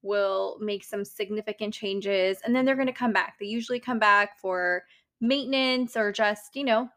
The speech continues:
they're like, "Okay, on to the next big thing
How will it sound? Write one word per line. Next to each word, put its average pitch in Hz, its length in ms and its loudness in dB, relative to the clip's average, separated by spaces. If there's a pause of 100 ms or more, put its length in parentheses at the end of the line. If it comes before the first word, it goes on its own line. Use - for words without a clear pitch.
they're 208 140 0
like, 214 180 0
"Okay, - 400 2
on 202 160 4
to - 100 -14
the 226 100 0
next 202 380 -4
big - 220 -4
thing 196 480 -4